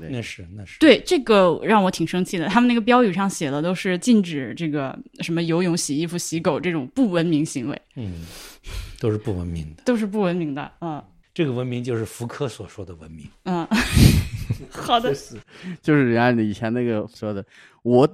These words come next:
Speaker 1: 宁愿我的小孩在游泳池里，一辈子都在游泳池里，我绝对不会让他在江河里面去游。” <laughs> 就是那种，
Speaker 3: 我的
Speaker 1: 就那个，那个不好。
Speaker 3: <laughs> 我的白眼，
Speaker 1: 这个游泳池才是好的。
Speaker 3: 我的白眼翻得像老虎机一样。<laughs> 那个，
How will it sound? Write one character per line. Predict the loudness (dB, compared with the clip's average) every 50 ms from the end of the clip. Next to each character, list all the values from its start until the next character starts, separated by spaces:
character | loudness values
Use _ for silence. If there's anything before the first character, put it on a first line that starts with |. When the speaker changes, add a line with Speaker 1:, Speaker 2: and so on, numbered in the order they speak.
| -2 _
Speaker 1:
宁 | 2 4 6 6
愿 | 8 6 6 4
我 | 4 2
的 | -2 -4
小 | -4 -4 -4 -4
孩 | -4 -4
在 | -4
游 | -2 -2 0 0
泳 | 0 -2 -2
池 | -4 -10 -14 -10
里， | -8 -6 -4
一 | 0
辈 | 2 2
子 | 2 2
都 | 0 -4
在 | -4
游 | -4
泳 | -4 -4 -6 -6
池 | -8 -8
里， | -8 -8
我 | -6 -6 -8 -8
绝 | -6 -2 2 2 2
对 | 2 2
不 | 2 2 4
会 | 4
让 | 2 2 0
他 | -2 -4
在 | -4 -4 -6
江 | -4 -2 -2 -2 -2
河 | -4 -4 -6
里 | -8 -6
面 | -6 -8 -10
去 | -12 -14
游。” | -14 -14 -14 -16 -18 _ _ _
<laughs> | _ -20
就 | -18 -10
是 | -4 -4 -4 -2 2
那 | 2 0
种， | 0 0 -6 -8 -8 _ _ _ -20 -20 -8 -2
Speaker 3:
我 | 2 4
的 | 6 6 6
Speaker 1:
就 | 4 4
那 |
个， | 2 2
那 | 2 4
个 | 2 2
不 | 0 -4 -8
好。 | -8 -8 -10 -10 -12 -12 -18 -20 -20
Speaker 3:
<laughs> | -18 -10
我 | -4 -2
的 | 0 2
白 | 6 6 6
眼， | 8 6 6
Speaker 1:
这 | 6
个 | 6
游 | 8
泳 | 6 6 6
池 | 2 -2 -6 -8
才 | -6 -4 -4 -2
是 | -2 -4
好 | -6 -6 -6 -4 -4
的。 | -2 0 2
Speaker 3:
我 | 2
的 | 4
白 | 4 4 4 6
眼 | 6 4 4 2
翻 | 2 2
得 | 4 4
像 | 4 6
老 | 6 6
虎 | 6 6 4 2
机 | 2 2 2 4 4
一 | 2
样。 | 2 0 -2 -6 -14 -20 -18 -14
<laughs> | -14 -14 -14 0
那 | 6 8 10 10
个， | 10 10 8 6